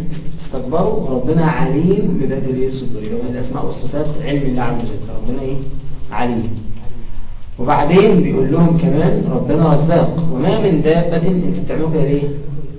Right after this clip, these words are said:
ففي حاجات كتيرة، ناس بتكفر، ناس بتترك، ناس بتسيب الطاعة بسبب إن هو خايف على الرزق. يقول لهم: "وما من دابة في الأرض إلا على الله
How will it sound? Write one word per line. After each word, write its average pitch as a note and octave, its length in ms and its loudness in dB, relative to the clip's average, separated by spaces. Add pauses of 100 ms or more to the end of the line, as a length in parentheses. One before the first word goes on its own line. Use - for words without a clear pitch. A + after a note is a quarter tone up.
(1600)
ففي D#3+ 180 -2
حاجات F3 300 0
كتيرة، F3 280 -2
ناس F3 240 0
بتكفر، E3+ 500 -2
ناس D3 220 -2
بتترك، D#3 460 -2 (180)
ناس D#3+ 100 0
بتسيب D3 420 -4
الطاعة D3+ 580 0
بسبب D3+ 320 0
إن D3 100 2
هو D3+ 80 0
خايف D3+ 240 0
على C3 140 0
الرزق. C3 260 0 (580)
يقول A#2+ 120 -2
لهم: D#3+ 500 0 (280)
"وما E3+ 280 2
من A3+ 140 2
دابة A3+ 400 2 (580)
في - 60 -6
الأرض G3 320 -2
إلا F#3+ 300 0
على D#3 180 0
الله E3 340 -2